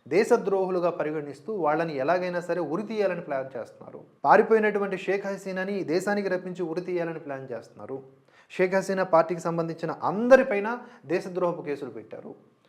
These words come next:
అటు షేక్ హసీనా పార్టీ కూడా అంతర్జాతీయ కోర్టులో ఈ యూనస్ మీద, అలాగే యూనస్ సంబంధించినటువంటి పార్టీ మీద కేసులు పెట్టింది,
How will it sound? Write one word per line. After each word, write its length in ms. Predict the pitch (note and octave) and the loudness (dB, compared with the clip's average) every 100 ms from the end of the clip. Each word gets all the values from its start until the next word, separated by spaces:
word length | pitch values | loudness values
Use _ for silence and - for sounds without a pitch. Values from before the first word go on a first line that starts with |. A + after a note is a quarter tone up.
| _ _ _ | _ _ _
అటు 400 | F#3 A3 G#3 F#3 F3+ | 4 6 4 4 2
షేక్ 180 | F#3 G#3 | -2 0
హసీనా 340 | G#3+ G#3+ G#3+ | 0 0 -4
పార్టీ 400 | G#3 F#3 F#3 F#3+ | 0 2 2 -2
కూడా 420 | G3 G3+ G3+ B3 - | -4 0 4 2 2
అంతర్జాతీయ 640 | E3 G3+ F3+ F#3+ F#3+ F#3 | -2 0 4 2 2 -2
కోర్టులో 560 | F3+ F3 F3 F3+ G#3+ A3 | -2 -4 -4 -4 0 0
ఈ 240 | E3 F3+ | -2 -8
యూనస్ 400 | D3 E3+ F#3+ F#3 | -4 -2 -2 -4
మీద, 200 | F3+ F3 | -8 -2
అలాగే 500 | G#3 G3+ C#3+ E3+ F3 | -2 -2 0 -2 0
యూనస్ 500 | E3 E3 F#3 F3+ E3+ | -4 -6 -6 -10 -12
సంబంధించినటువంటి 640 | E3+ E3+ E3+ E3 E3 E3 D#3 | -10 -8 -8 -8 -8 -8 -8
పార్టీ 340 | - D#3 E3 | -6 -4 -4
మీద 160 | E3 E3 G3 - - _ _ _ _ _ _ _ _ - | -8 -6 -8 -10 -20 _ _ _ _ _ _ _ _ -2
కేసులు 300 | F#3 G#3 G3+ | 0 2 0
పెట్టింది, 640 | D#3 A#2+ A2+ A2 C3+ - | -2 -6 -8 -12 -12 -12